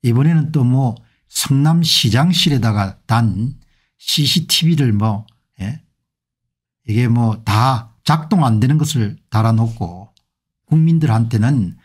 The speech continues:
성남시장실과 비서실에는 씨씨티비가 달려있기 때문에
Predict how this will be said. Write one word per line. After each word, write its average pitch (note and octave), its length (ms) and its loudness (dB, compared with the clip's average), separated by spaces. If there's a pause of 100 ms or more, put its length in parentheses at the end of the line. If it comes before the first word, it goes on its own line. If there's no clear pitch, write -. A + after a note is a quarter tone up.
(260)
성남시장실과 D3+ 1400 0
비서실에는 D3 840 0 (320)
씨씨티비가 E3 1080 0 (1120)
달려있기 A#2 540 0
때문에 A2 520 -2